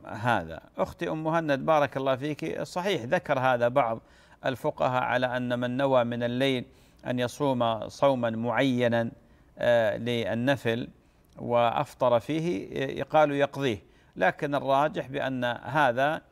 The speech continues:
لا يلزم، وذلك لقول النبي صلى الله عليه وآله وسلم: "الصائم المتطوع أمير نفسه، إن شاء صام وإن شاء أفطر".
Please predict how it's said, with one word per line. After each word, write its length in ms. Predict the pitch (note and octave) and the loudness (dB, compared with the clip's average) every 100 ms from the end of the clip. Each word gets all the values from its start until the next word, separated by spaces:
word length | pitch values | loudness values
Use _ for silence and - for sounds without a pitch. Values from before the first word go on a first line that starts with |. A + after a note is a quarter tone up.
| _ _ | _ _
لا 160 | E3 D#3 | 0 2
يلزم، 520 | A#2 A2+ A2 A2 F#2+ - | 2 0 0 -2 -4 -4
وذلك 460 | C#3 D3 B2 A2+ | 0 2 0 -4
لقول 420 | A#2+ A#2 C#3+ C3+ | -4 -2 0 0
النبي 480 | A2+ A2+ A#2 C3 A2+ | -2 -4 -4 -4 -4
صلى 280 | G2+ A#2+ B2 | -4 -2 -2
الله 420 | A#2+ C3 A#2 A2 | 2 2 2 0
عليه 400 | G#2+ A#2 B2 A2 | -2 -2 -4 -4
وآله 380 | A2+ A2 B2+ A2+ | -2 2 2 0
وسلم: 540 | A2 - C#3 D3+ F3 E3 _ _ - - | -6 -4 -2 0 -2 -4 _ _ -10 -8
"الصائم 580 | - - D3 B2+ G#2+ G#2+ | -6 2 4 4 -2 -4
المتطوع 960 | C#3 C3+ C3 B2 A#2+ C3+ A2+ G#2 - C#3+ | -4 -4 -4 -4 0 0 2 -2 0 -2
أمير 460 | D#3 F3+ F#3 D#3 | 0 0 2 2
نفسه، 500 | C#3+ C3+ - A#2 G#2+ - | 4 2 0 -6 -6 -4
إن 160 | F3 | -6
شاء 320 | A#2+ F3+ E3+ D3+ | -2 0 2 2
صام 340 | - E3+ D#3 | 2 2 2
وإن 140 | C3 | -4
شاء 280 | B2 C3 A#2 | -4 -2 0
أفطر". 400 | B2 - A2 - | 0 2 0 0